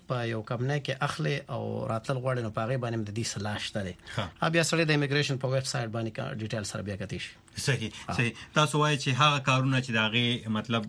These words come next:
Speaker 2: آه، دلته کې کسان کم میلاویږي او د
Speaker 1: جی.
Speaker 2: هغه هنر یا د هغه کار،
Speaker 1: آه.
Speaker 2: نو هغې ته راوستئ شي د نورو ملکونو نه ته خواست کولی شي او بیا دغه شانتې، آه،
Speaker 1: بالکل.
Speaker 2: فارمونه
Speaker 1: چې
Speaker 2: جوړ
Speaker 1: هغه سکل والا کس تا ته په دې ملک کې نه میلاویږي.
Speaker 2: مهم، مهم. کې هغه
Speaker 1: نو داسې،
Speaker 2: سکل.
Speaker 1: او داسې یو،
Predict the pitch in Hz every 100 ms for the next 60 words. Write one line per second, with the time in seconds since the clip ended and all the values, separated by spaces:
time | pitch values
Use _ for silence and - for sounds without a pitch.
0 | - 104 104 104 95 117 110 107 - -
1 | 120 104 104 98 92 92 90 92 90 90
2 | 87 92 92 98 101 92 95 104 104 101
3 | 95 92 92 95 90 101 98 95 - -
4 | 110 113 107 117 123 104 95 - 113 104
5 | 98 107 104 101 90 107 101 98 98 92
6 | 101 - 98 98 98 - 87 95 92 92
7 | 90 90 90 104 - 101 87 127 92 -
8 | 98 95 101 - 165 160 160 147 - -
9 | 160 147 131 127 135 - 139 123 123 127
10 | 123 123 - 113 127 113 98 98 101 107
11 | 120 104 110 98 85 131 117 135 165 -
12 | 131 143 123 120 147 - 127 123